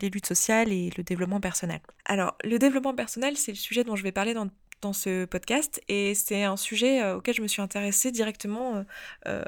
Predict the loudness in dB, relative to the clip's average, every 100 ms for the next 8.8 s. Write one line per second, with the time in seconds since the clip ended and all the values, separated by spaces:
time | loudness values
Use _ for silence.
0 | -2 0 0 2 2 2 0 0 0 0
1 | -2 -4 -8 -10 -8 -4 0 0 0 0
2 | 0 -2 _ 2 4 4 6 4 4 -2
3 | -8 -12 -10 -4 0 2 2 0 -6 -10
4 | -6 -6 -6 -10 -10 -2 2 4 4 2
5 | 0 0 6 6 6 4 2 0 0 -2
6 | 0 2 4 4 4 4 2 0 -2 -2
7 | 0 0 0 0 0 0 0 0 -2 0
8 | 2 4 2 0 -6 -6 -4 -4